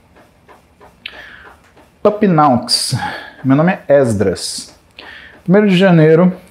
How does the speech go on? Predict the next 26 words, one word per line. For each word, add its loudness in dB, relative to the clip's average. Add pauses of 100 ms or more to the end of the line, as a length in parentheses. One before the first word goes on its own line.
(160)
o -4
joelho 2
deslocou 0
e 2
ontem 0
deslocou 0
de 2
novo 2
no 2
jogo 2
de 0
vôlei. 0 (720)
Sexta -2
e 2
ortopedista. 0
Tem -2
chance 0
de -2
voltar 0
aos -2
treinos -2
na 0
academia -2
a -4
curto -4
prazo? 0